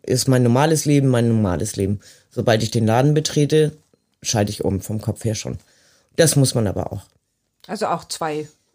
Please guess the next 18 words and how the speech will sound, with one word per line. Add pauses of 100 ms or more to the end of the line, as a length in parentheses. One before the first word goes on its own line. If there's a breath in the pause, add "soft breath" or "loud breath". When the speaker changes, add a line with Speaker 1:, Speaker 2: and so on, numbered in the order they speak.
Speaker 2:
Persönlichkeiten.
Speaker 1:
Ganz
genau. (180)
Speaker 2:
Ja. (200)
Speaker 1:
<laughs>
Auch
zwei
Gesichter,
sagt
man
ja. (360)
Speaker 2:
Ja. (340 loud breath)
Und,
ähm,
bist
du (220)
privat
auch